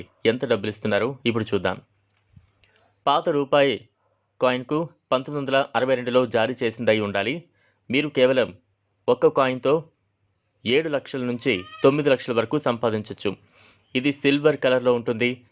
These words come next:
ఈ కాయిన్ వెనుకాల అశోక స్తంభం ఉంటుంది. దానిలో హిందీలో భారత్ అని, ఇంగ్లీష్లో ఇండియా అని రాసి ఉంటుంది. మీ దగ్గర ఈ కాయిన్ ఉంటే మాకు కాల్ చేయండి. పాత రెండు రూపాయల కాయిన్ పైన అశోక స్తంభం ఉండి సత్యమేవ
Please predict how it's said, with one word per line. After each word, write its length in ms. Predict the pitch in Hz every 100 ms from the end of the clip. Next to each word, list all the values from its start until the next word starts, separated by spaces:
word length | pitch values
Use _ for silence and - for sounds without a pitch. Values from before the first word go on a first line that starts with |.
| _ 127
ఈ 40 | 135 135
కాయిన్ 260 | 123 131
వెనుకాల 340 | 120 120 131 120 92 - _ -
అశోక 340 | 120 151 147 139
స్తంభం 300 | 123 113 117 107
ఉంటుంది. 280 | 110 101 90 _ _ _ _ - 113
దానిలో 280 | 127 135 160 151 _ -
హిందీలో 380 | 143 151 143 101 85 _ _ 101 -
భారత్ 340 | 120 143 143
అని, 100 | 131 165 - - 123
ఇంగ్లీష్లో 400 | 127 127 123 95 - _ 120
ఇండియా 220 | 123 139 120
అని 100 | 131 113
రాసి 180 | 110 113
ఉంటుంది. 300 | 101 90 92 - _ _ _ _ -
మీ 80 | 123
దగ్గర 220 | 123 120 135 - -
ఈ 40 | 139 143
కాయిన్ 220 | 127 120 113
ఉంటే 180 | 113 95 85 _ 104 107
మాకు 260 | 123 147 139
కాల్ 140 | 127 123
చేయండి. 340 | 127 107 95 85 _ _ _ _ _ _ _ _ _ _ _ -
పాత 260 | 131 131 143 123
రెండు 160 | 139 143
రూపాయల 260 | 139 127 123 120
కాయిన్ 200 | 120 117
పైన 140 | 117 127 151 - -
అశోక 340 | 117 151 143 131
స్తంభం 320 | 123 113 120 113
ఉండి 180 | 110 156 - _ _ _ _
సత్యమేవ 420 | 147 139 180 165